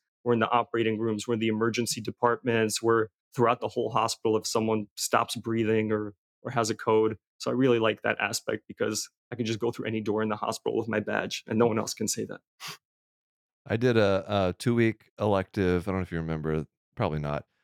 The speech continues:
Speaker 2: I did a two-week elective in anesthesiology, um, and, uh, it was one of those classic, you know, like, I was done with everything else. I just had to do something in med school. I think this is my fourth year.
Speaker 1: Mm-hmm.
Speaker 2: And, uh, um, I,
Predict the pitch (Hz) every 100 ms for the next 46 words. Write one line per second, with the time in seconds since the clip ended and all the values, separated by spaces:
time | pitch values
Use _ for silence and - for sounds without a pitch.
0 | _ 110 139 117 - 147 127 107 95 95
1 | - 95 92 87 87 - 85 80 82 -
2 | 80 76 71 73 73 90 98 107 85 87
3 | 82 78 73 - _ 90 78 78 73 -
4 | 82 92 87 95 85 95 90 85 82 -
5 | 104 82 - 82 78 - 78 76 76 -
6 | _ 80 76 73 _ _ _ _ _ _
7 | 80 85 90 110 127 123 131 135 131 131
8 | 143 104 113 110 123 117 110 90 120 131
9 | - 82 - 82 80 80 80 78 - 87
10 | 90 92 85 82 80 92 82 82 82 82
11 | 80 123 107 110 _ - 92 92 90 90
12 | 87 82 76 - 87 85 80 80 - 98
13 | 101 107 104 104